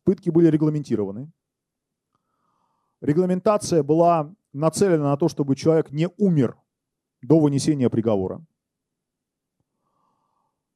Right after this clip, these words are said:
А, потому что если он умрет, то, а, за это должен кто-то отвечать.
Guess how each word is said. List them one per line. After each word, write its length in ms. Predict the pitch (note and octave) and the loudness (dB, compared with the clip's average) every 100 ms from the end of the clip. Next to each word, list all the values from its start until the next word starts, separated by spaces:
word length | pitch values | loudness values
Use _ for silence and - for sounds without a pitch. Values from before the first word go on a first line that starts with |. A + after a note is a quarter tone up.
| _ | _
А, 240 | C3+ C3+ | 0 0
потому 300 | C#3 D3+ F3+ | 0 0 0
что 140 | F3+ F3 | -2 0
если 240 | F3 E3+ | 0 2
он 120 | D#3+ | 0
умрет, 400 | D#3 E3 A#3 C4 _ _ _ _ _ D3 B2+ _ | 2 2 0 -2 _ _ _ _ _ -20 -20 _
то, 580 | E3 E3 E3 D#3+ D3 C#3 _ _ _ _ _ _ | -12 -2 2 2 0 -8 _ _ _ _ _ _
а, 440 | - B2+ A#2 A2+ G#2+ | -16 -10 -8 -8 -4
за 140 | C3 | -2
это 160 | G3+ F3 | -2 0
должен 240 | D#3 F3 | 0 0
кто-то 220 | D#3 C3+ | -2 -2
отвечать. 500 | C3+ D#3+ - - - | -2 -2 -6 -10 -16